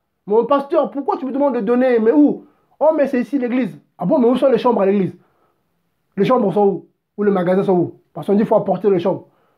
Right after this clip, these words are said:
Oh, mais c'est moi la chambre. Ah, donc c'est toi la chambre, c'est toi le voleur alors.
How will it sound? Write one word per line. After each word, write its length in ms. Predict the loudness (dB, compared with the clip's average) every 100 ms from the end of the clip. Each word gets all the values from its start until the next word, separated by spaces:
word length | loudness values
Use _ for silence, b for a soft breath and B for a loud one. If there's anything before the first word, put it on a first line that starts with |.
| _ -2
Oh, 120 | 0
mais 100 | 2
c'est 120 | 2
moi 120 | 2
la 100 | 2
chambre. 220 | 0 0 2
Ah, 80 |
donc 140 | 2 0
c'est 80 | 0
toi 120 | 0
la 100 | 2
chambre, 240 | 0 -4
c'est 60 | 0
toi 100 | 0
le 80 | 2
voleur 340 | 2 2 0
alors. 220 | -4 -10